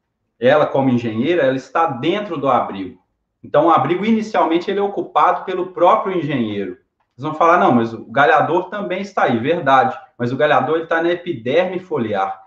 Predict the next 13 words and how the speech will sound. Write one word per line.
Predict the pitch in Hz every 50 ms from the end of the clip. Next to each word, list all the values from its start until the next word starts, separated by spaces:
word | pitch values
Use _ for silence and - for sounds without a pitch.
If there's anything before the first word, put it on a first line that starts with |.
| _ _ _ _
ele | 127 135 143
não | 170 180 180 185
tá | 180 - - - -
no | 196 185
interior | 165 143 - 151 139 127 127 127 127 127 123
do | 117 117
cilindro. | 110 - - 117 110 110 107 107 101 101 98 95 _ _ _ _ _ _ _ _ _ _ _ _ _ _ _ _ _ _ _ _ _ _ _ _ _
O | 131 127
que | - 202 226 226
que | 226
isso | 208 196 - 175
quer | - 175 165 156
dizer? | 147 143 139 120 107 107 95 90 - -